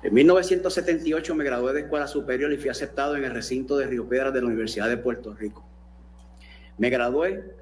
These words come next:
con un bachillerato en mil novecientos ochenta y dos y ese mismo año entro a la Facultad de Derecho de la Universidad Interamericana, de la cual me gradué con un Juris Doctor en mil novecientos ochenta y siete.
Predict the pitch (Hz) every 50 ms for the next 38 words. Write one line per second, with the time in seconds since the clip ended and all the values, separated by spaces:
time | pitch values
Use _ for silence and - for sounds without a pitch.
0 | - - 131 123 135 139 143 147 - - 151 147 143 147 147 147 147 143 135 123
1 | 123 127 131 131 135 127 - 135 123 127 127 127 131 123 - 131 123 120 123 120
2 | 113 117 135 165 - - 131 120 - 131 127 131 123 123 120 120 120 127 131 127
3 | 127 131 127 127 123 113 113 110 113 113 - 104 98 - - 120 127 127 120 113
4 | 113 123 143 139 - 156 143 - - - - - - - - - - - - 123
5 | 127 123 123 117 - 131 123 131 123 143 139 139 131 127 123 117 117 - 127 131
6 | 139 143 139 123 113 - - 107 107 104 107 107 104 104 101 104 117 123 123 127
7 | 117 117 120 120 135 131 135 135 135 127 123 - - 139 143 - - 160 147 139
8 | 127 107 104 113 127 135 139 127 127 120 - 123 123 - 147 147 - 101 98 -
9 | 113 101 95 - 95 92 - - - - 101 101 98 -